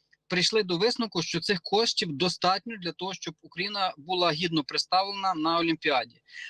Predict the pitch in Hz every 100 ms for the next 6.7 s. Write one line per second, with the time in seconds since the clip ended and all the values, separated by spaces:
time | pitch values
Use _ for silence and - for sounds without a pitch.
0 | - 139 156 190 269 254 - 165 160 151
1 | 220 214 190 196 185 196 202 175 - 151
2 | 127 170 156 185 226 196 156 _ _ _
3 | - 156 - 190 214 220 - 185 170 -
4 | - - 160 170 208 - 175 165 190 -
5 | 165 156 165 170 156 165 160 - 165 160
6 | - 214 180 - 170 190 -